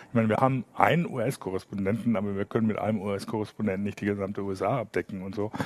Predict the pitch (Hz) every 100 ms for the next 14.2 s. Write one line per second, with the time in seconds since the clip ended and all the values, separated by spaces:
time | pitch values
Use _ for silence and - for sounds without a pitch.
0 | - - - _ _ - - - - -
1 | 139 110 101 104 101 107 95 98 95 95
2 | - 95 80 87 101 95 98 92 90 98
3 | - 123 113 107 107 101 98 98 98 104
4 | 101 98 - - 101 98 98 107 98 101
5 | - 98 92 101 127 120 120 - - -
6 | - - - 143 131 120 107 104 101 92
7 | - 180 127 101 92 92 92 95 - -
8 | 107 101 101 101 107 104 104 110 - 117
9 | 113 135 - 120 131 - - - - -
10 | - - - 117 135 101 123 - 139 107
11 | 117 104 107 101 - - 104 160 170 107
12 | 101 98 101 101 104 113 104 - 107 98
13 | 101 98 104 101 101 98 101 - 123 127
14 | 104 120